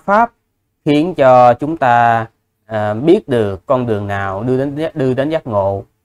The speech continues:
Chứ đâu phải ngẫu nhiên mà chúng sanh là cứ đi xuống nhiều hơn đi lên đâu ha.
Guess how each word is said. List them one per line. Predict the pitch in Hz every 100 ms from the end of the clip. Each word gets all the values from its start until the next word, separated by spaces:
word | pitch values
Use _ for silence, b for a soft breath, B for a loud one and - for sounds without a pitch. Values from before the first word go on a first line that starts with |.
| _ _ _
Chứ | 143 139 135 131 127 127 123 127
đâu | 127
phải | 123 107 123
ngẫu | 113 135
nhiên | 147 139 139 131 131 _ _ _
mà | 107 104 101 101 101
chúng | 151 165
sanh | 151 127 123
là | 110
cứ | 104 143 147 139 127 127
đi | 135 123
xuống | 147 160 170
nhiều | 107
hơn | 110 127
đi | 127
lên | 131 127
đâu | 127 127 -
ha. | 139